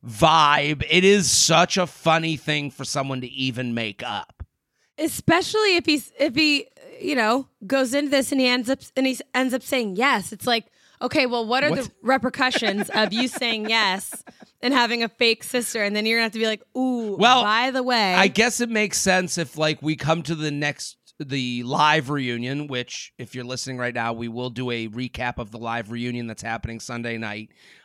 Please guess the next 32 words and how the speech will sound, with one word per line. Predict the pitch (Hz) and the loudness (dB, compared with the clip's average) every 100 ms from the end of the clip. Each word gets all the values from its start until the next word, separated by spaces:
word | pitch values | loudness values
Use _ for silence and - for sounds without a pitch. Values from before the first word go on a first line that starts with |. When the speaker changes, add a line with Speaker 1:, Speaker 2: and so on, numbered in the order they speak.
| _ - | _ 0
Speaker 1:
Um, | 120 117 113 110 110 113 127 | 2 4 2 -2 -6 -10 -8
and | 131 | -6
we're | 123 | -4
gonna | 120 | -6
do | 113 117 | -4 -6
it | - | -2
Tuesday | 147 139 113 123 117 113 | 0 0 -2 -4 -2 -4
for | - 113 | -8 -8
everyone | 110 113 110 110 | -8 -8 -8 -8
listening | 113 - 120 113 | -8 -8 -8 -8
right | 113 | -8
now. | 113 110 110 | -8 -6 -6
We're | 107 | -8
gonna | 101 107 | -10 -10
do | 107 104 | -8 -10
the | 101 101 | -10 -6
live | 107 117 104 | -2 -2 -4
reunion | 117 113 110 107 | -6 -6 -6 -6
recap. | 110 110 113 101 _ - _ _ _ _ - | -8 -8 -8 -8 _ -20 _ _ _ _ -4
If | 139 | 2
we | 185 | 4
find | 208 226 226 | 6 6 4
out | 170 | 2
that | 175 | 2
they've | 180 131 | 0 4
broken | 170 170 156 | 6 6 4
up | 156 - | 0 2
post, | - 143 139 - - - _ _ _ _ _ _ _ _ _ - | 2 2 0 -6 -12 -20 _ _ _ _ _ _ _ _ _ -6
you | 147 | -2
know, | 131 123 | 0 0
post | 131 143 - | 2 2 4
show | 160 151 175 202 | 4 6 4 0